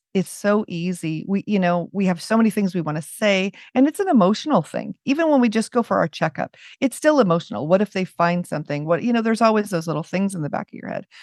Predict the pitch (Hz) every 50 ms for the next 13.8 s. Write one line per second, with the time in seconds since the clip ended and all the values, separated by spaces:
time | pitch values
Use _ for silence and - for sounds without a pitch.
0 | - _ _ - - 226 208 - 220 214 185 - 196 196 220 240 233 - 196 202
1 | _ - 170 170 175 196 220 _ - 226 220 214 220 226 220 226 - - - 175
2 | 165 143 - - - 160 160 170 165 - _ - - 165 170 165 165 170 - -
3 | - _ _ _ - 170 160 156 160 160 151 151 151 - - 170 160 - - 170
4 | 151 175 175 - - - - - 165 165 170 175 - - 180 - 160 170 156 _
5 | _ _ _ _ _ _ _ _ - 185 180 170 - 180 175 _ - 165 160 156
6 | 156 160 156 160 156 - - - - - - - - 208 226 254 262 262 - 262
7 | 240 - - 240 226 220 220 214 220 220 208 202 190 196 196 175 175 175 175 _
8 | - 190 190 185 180 180 175 175 175 180 190 208 277 285 _ _ - - 175 165
9 | 165 - - _ _ - - - 196 202 196 208 208 196 180 185 185 190 180 175
10 | 170 170 175 180 262 330 - _ _ - - - _ _ - 208 190 185 180 180
11 | 180 185 185 - 185 185 185 - - - - - 180 185 175 175 175 175 175 214
12 | 311 330 - - _ _ _ _ _ - _ _ 180 190 180 180 _ - - _
13 | _ _ - _ _ _ _ _ _ - - - 53 - -